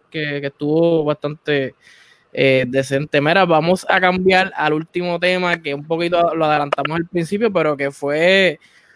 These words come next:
quizás donde más pasiones se levantaron, y fue el tema de, de la educación. Eh, <laughs> no sé, que, que yo, yo, mira, yo puedo decir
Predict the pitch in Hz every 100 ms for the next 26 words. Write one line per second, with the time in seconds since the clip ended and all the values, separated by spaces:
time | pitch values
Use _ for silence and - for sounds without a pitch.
0 | _ _ _ 165 160 180 190 190 170 160
1 | - 185 - 185 180 190 175 165 160 -
2 | 247 254 165 143 139 143 147 165 - 160
3 | 160 165 165 160 151 147 151 151 147 147
4 | 143 143 196 214 147 - _ _ _ _
5 | _ 151 147 143 143 139 135 135 - -
6 | 180 151 _ _ _ - 147 143 180 190
7 | 165 160 151 156 156 156 151 - _ _
8 | 170 175 214 220 - _ - _ 175 185
9 | 226 202 190 165 151 95 175 208 240 240
10 | 233 220 240 202 175